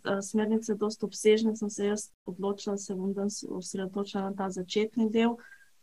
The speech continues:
Prvi del, kjer v bistvu govorijo o prepoznavanju in pa ocenjevanju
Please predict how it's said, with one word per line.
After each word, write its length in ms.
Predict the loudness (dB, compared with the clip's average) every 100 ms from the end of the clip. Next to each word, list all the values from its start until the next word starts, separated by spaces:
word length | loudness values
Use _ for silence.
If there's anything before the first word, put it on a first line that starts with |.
| _ 0
Prvi 260 | 4 4
del, 480 | 4 4 6 4 0 -4
kjer 320 | -2 0 0
v 100 | -2 -4
bistvu 420 | -6 -4 -2 -2
govorijo 460 | -2 0 0 2
o 100 | 0
prepoznavanju 840 | -2 -4 -2 0 6 6 6 2 2
in 100 | 0
pa 80 | 0
ocenjevanju 800 | -4 -2 0 2 2 4 4 2